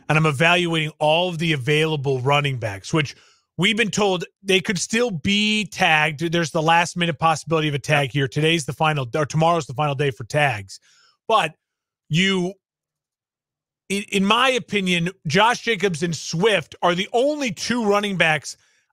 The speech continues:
Speaker 1: I'd be really looking at giving, like, a three-year deal to. They're both twenty-six, twenty-seven, so they're kinda in the middle of their prime. Maybe, you know, a three-year deal by year three, it's a little, depending on the injuries, but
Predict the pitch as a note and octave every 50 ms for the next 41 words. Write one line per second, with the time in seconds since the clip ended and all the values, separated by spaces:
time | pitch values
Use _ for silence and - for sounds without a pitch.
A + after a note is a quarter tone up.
0 | _ - - E3+ F#3 F#3 E3 F#3 F3+ E3 F3+ A3 B3+ A#3+ A3 G3+ F#3 F#3+ G3+ G3
1 | - G3 F#3 F3+ E3 C3+ A#2+ F3+ F3+ F3+ F3+ F3 E3 D#3+ C3+ D#3+ D3 - - -
2 | D3 D#3+ F#3 F3+ F3 D#3+ D#3 E3 D#3 D3+ C#3+ A#2 D3 D3+ D3+ D3 B2+ A2 - -
3 | G#2 F2 E2 - _ _ _ _ _ _ - F3+ G#3+ G#3 E3 C3+ F#3+ G3+ A3 A#3
4 | - - - - F#3+ G3 G#3 G#3 - - - G3 - - - - - F#3 F#3 F#3
5 | F3 - - - F#3 E3+ C#3+ A#2 A#2+ A2+ A#2 B2 B2 _ _ _ _ _ _ -
6 | - - F3 E3+ E3 F3 F3 E3 - G3 G3 G3 G3+ _ - A3 A#3 B3 B3 A#3+
7 | A#3 A3+ A3+ G#3 G3+ G#3+ A#3 A#3 A3 G#3+ G#3+ G3+ E3 D3 F#3+ F#3 E3+ - - F#3
8 | F3 D#3+ D#3+ D#3+ E3 E3+ F#3 G3 G#3 F#3+ G#3+ G#3+ G#3 G3 F3+ - _ _ _ _
9 | - - F#3+ G3+ G3 F#3+ F3+ - G3 G#3 A3 G3+ G3+ G3+ G3+ E3+ C#3 F#3+ G3 G3
10 | E3+ F#3 F#3 F3+ F#3 F#3 F3+ - - F3+ F#3+ F#3+ G3 F#3+ F3+ E3 - - F#3 F3
11 | F3+ F3+ F3 E3+ E3+ E3+ E3+ E3+ F3 E3+ E3+ E3+ E3+ E3+ D3+ F3 D3+ - F3+ F#3
12 | F#3 F3+ F3 E3+ E3 D#3+ D#3+ E3+ F3+ F3+ D3 E3 D#3+ D3 C#3 A#2+ C#3 E3+ E3